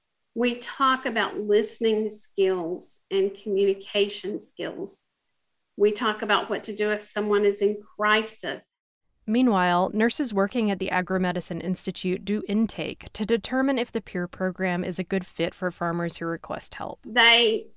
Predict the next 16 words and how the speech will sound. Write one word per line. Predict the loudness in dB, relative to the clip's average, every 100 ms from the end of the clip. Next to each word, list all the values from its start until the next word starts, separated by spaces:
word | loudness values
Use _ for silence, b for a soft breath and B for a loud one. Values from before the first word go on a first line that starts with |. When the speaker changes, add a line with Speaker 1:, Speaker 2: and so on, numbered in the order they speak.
| -8
Speaker 1:
find | 0 2 4
out | 4 4
a | 2
little | -2 -4 -4
bit | -2 -2 0
more | 2 4 4 4 6 4 2 -6 B
about | -6 0 2 4 0 -2
their | -2 0
background, | 0 0 -2 -2 0 2 4 2 0
about | -2 0 0 -2 _
what | -8 -8 -8
commodities | -6 0 2 2 -2 -4 -2 0 -2 -2
they're | -2
farming, | -2 -2 0 2 4 4 2
about | 0 -4 -4
their | -10